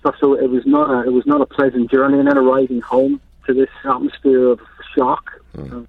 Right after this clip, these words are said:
Speaker 1: horror, I think is, is the word I would use. You know, suicide has this impact on a family that leaves people asking what happened and why did it happen and looking for answers. The other big thing, people want to get an answer to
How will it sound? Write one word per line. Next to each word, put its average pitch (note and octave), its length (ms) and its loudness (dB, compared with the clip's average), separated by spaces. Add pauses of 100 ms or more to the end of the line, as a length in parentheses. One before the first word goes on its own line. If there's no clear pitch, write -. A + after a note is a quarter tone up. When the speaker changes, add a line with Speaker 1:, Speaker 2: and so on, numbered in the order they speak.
Speaker 1:
horror, D#3 480 0
I D#3 80 -4
think E3+ 180 -6
is, C#3 220 -2
is C3+ 200 -2
the C#3+ 80 -2
word D3+ 220 4
I D3+ 40 2
would C#3+ 140 2
use. D3 220 0 (840)
You C3 100 -6
know, C3 160 -2
suicide D3+ 420 2
has C3 180 0
this B2+ 140 -2 (720)
impact C#3 500 -4
on C3 100 -2
a A#2 40 -2 (100)
family C#3 300 2
that C3 160 2
leaves C#3 240 2
people B2+ 500 0
asking C3+ 640 -2 (140)
what C3+ 260 0
happened C#3 420 0
and B2+ 180 2
why C3+ 200 4
did C3 140 -2
it B2 100 -6
happen C3 420 -2
and A#2+ 200 0 (580)
looking F3 320 2
for B2 160 0
answers. E3+ 400 0 (800)
The C3 100 0
other C#3 120 0
big C#3 280 -4
thing, C#3+ 160 0
people C3 420 0 (260)
want C3+ 300 0
to C3+ 40 -2
get C3+ 160 2
an C3 120 2
answer C#3+ 360 -2
to - 180 -10